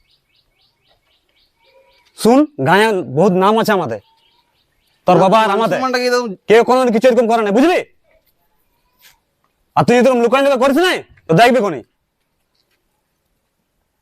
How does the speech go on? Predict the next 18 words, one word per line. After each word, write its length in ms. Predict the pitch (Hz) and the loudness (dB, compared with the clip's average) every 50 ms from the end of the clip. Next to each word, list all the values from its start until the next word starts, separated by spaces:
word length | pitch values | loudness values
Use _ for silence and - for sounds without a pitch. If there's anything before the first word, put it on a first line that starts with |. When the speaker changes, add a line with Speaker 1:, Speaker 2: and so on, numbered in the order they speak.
| _ _ _ _ _ _ _ _ _ _ _ _ _ _ | _ _ _ _ _ _ _ _ _ _ _ _ _ _
Speaker 1:
তুই 120 | - 196 233 240 | 0 2 4 4
যদি 120 | 262 247 247 | 4 2 2
কাউকে 180 | 247 277 254 277 240 | 2 0 0 -2 -2
পছন্দ 200 | 269 269 302 302 302 254 | -2 0 0 0 0 0
করিস, 160 | 302 294 269 208 | 0 -2 -2 -2
তো 40 | 233 185 | -2 0
সেটা 140 | 262 233 269 285 | 0 2 2 2
বল, 200 | 320 339 320 254 - - _ _ _ _ _ _ _ _ _ _ _ _ _ _ _ _ _ _ _ _ _ _ _ _ _ _ _ _ _ _ _ _ _ _ _ _ _ _ _ _ - | 2 0 0 -2 -6 -10 _ _ _ _ _ _ _ _ _ _ _ _ _ _ _ _ _ _ _ _ _ _ _ _ _ _ _ _ _ _ _ _ _ _ _ _ _ _ _ _ -2
যায় 200 | 131 190 233 254 - | 0 2 2 2 2
কথা 140 | - 294 302 320 | 2 2 2 0
বলবো 180 | 330 294 302 277 | 0 0 -2 -2
কিনা 140 | 240 240 202 170 | -4 -4 -6 -6
যায়। 120 | 151 117 110 _ _ _ _ _ _ _ _ _ _ _ _ _ _ _ _ _ _ _ _ _ _ _ _ _ _ _ _ _ _ _ _ _ _ _ _ _ _ _ _ _ _ _ - - - - - - - | -8 -10 -12 _ _ _ _ _ _ _ _ _ _ _ _ _ _ _ _ _ _ _ _ _ _ _ _ _ _ _ _ _ _ _ _ _ _ _ _ _ _ _ _ _ _ _ -20 -20 -20 -20 -20 -8 -2
চল, 120 | - 226 214 170 | 0 2 2 4
ঘর 60 | 220 208 | 2 2
দিকে 120 | 254 254 254 | 2 0 -2
চল, 100 | 285 294 _ _ _ _ _ _ _ _ _ _ _ _ _ _ _ _ _ _ _ _ _ _ _ - | -2 -4 _ _ _ _ _ _ _ _ _ _ _ _ _ _ _ _ _ _ _ _ _ _ _ 0
চল। 140 | - 330 349 | 2 2 2